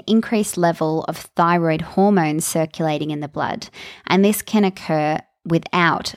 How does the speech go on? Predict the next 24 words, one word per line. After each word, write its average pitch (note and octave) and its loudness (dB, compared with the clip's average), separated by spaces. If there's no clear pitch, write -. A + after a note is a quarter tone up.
thyroiditis, - -6
if - -10
that - -2
makes - -8
sense. - -12
So A3 2
I - 4
wanted A#3+ 2
to C#4 2
spend A3 2
a G3+ 6
little G3+ 2
bit A3+ 2
of G#3+ -2
time F3+ 2
talking F#3+ 2
about F3 2
thyrotoxicosis, D#3+ 0
its - -6
causes, F3 0
and E3+ 4
also E3 0
some D3 -4
treatments. - -8